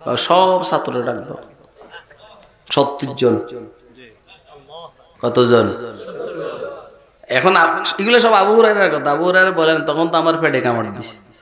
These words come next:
কারণ এই সত্তর জনের ডাকার অর্থ হইলো, হুজুর আমাকে বলবেন, "হেদেরকে খাওয়াও, তারপরে থাকলে তুই খাইস।" কথা কয় না, বুঝেন নি? যে বন্টন করে সে তো অনেক টাইমে বঞ্চিত হয়।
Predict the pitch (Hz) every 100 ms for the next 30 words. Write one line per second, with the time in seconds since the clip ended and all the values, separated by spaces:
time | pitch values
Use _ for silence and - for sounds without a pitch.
0 | _ - - - - - - - - -
1 | - 143 190 196 196 202 - 277 269 277
2 | 311 330 302 233 240 226 - 320 294 262
3 | 226 262 208 214 240 240 240 233 233 196
4 | 202 208 208 190 165 160 147 151 151 151
5 | 156 156 151 151 135 113 107 - - 110
6 | _ - - - - - - - - -
7 | _ _ _ _ _ _ _ - 123 127
8 | 113 104 - - - - - 277 277 -
9 | - - - - 104 120 170 208 - -
10 | - - - - - - - - - 110
11 | 143 143 165 165 175 180 175 202 196 -
12 | 170 202 180 165 165 185 190 170 143 135
13 | - 143 139 104